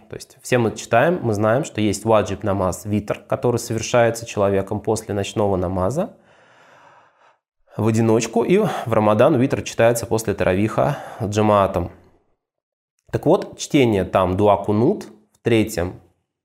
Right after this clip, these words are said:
последнем ракате, а после чтения второй суры и до рукуа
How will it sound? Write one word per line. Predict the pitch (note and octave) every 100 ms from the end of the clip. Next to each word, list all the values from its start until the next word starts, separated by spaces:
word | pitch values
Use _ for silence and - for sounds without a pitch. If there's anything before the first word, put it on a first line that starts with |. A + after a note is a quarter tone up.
| _
последнем | - - G#2 F#2+ - -
ракате, | - F#2 - F#2 E2+ - A3 - _ _ _ _ _ _ _ _ _ _ _
а | G2 F2
после | - A#2 G#2+ F2 -
чтения | - A2 F#2+ F2+
второй | - F2+ F#2+
суры | - A2+ G#2
и | -
до | A2+ A#2+ A2
рукуа | F#2+ - - -